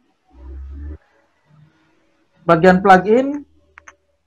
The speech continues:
sambil nunggu loading, ini ada pesanan juga dari pengelola jurnal ini, jika Bapak Ibu punya artikel bidang kepariwisataan, bisa dikirimkan ke jurnal ini. Nah,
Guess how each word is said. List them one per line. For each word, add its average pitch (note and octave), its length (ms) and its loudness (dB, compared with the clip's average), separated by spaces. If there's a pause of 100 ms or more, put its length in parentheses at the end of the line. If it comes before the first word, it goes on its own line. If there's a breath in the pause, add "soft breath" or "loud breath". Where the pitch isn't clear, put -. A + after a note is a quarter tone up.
(1900)
sambil D#3 320 -2
nunggu D#3+ 240 0
loading, F3+ 320 0
ini G3 160 0
ada F3 160 0
pesanan E3+ 400 -4
juga D#3 160 -4
dari D#3 160 2
pengelola D#3+ 400 -2
jurnal D3 240 -4
ini, E3+ 240 -2
jika D3 240 -2
Bapak D3 240 0
Ibu D3+ 160 -2
punya D#3 320 0
artikel D#3 320 -4
bidang C#3 320 -4
kepariwisataan, D#3 880 -2
bisa D#3 240 -4
dikirimkan D#3 640 -4
ke D3+ 80 -6
jurnal C#3+ 320 -4
ini. D3 320 -4 (1200)
Nah, C#3 240 0